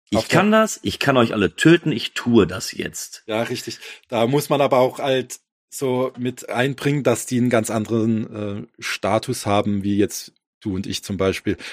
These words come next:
Speaker 2: weil, äh, hier John Wick, äh, Auftragsmörder hier von ninety-six Hours, der Typ war ehemaliger Sch-, Spezialeinheit Polizist oder so, keine Ahnung.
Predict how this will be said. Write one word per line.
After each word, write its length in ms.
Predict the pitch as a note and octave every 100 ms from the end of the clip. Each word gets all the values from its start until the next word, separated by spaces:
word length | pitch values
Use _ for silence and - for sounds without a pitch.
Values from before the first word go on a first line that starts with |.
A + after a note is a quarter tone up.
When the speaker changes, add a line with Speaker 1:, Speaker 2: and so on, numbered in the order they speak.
| - -
Speaker 2:
weil, 320 | G2 G2 A2+ -
äh, 240 | G2 F2+
hier 220 | F#2+ G#2+ -
John 220 | A2+ G#2+
Wick, 320 | A#2+ B2 - -
äh, 260 | F#2+ F#2+ -
Auftragsmörder 840 | G#2 - A#2 G#2+ A2+ A2 A2+ G#2 - - - _
hier 400 | F2 G#2+ G2+ G2
von 260 | - G2+ G2+
ninety-six 580 | G2 G2+ F#2+ - - E2
Hours, 400 | G#2 A2 - -
der 180 | G2+
Typ 240 | F#2 A#2+ G2+
war 320 | G2+ G2 - -
ehemaliger 800 | A2 G#2 G2 G2+ G2+ F#2+ F#2+ -
Sch-, 300 | F#2 - -
Spezialeinheit 880 | - - - - G#2 G2+ G2+ G2+ G#2
Polizist 520 | - G#2+ - E3 -
oder 160 | C3 C3
so, 180 | - C3
keine 240 | - G2+
Ahnung. 260 | G#2 C3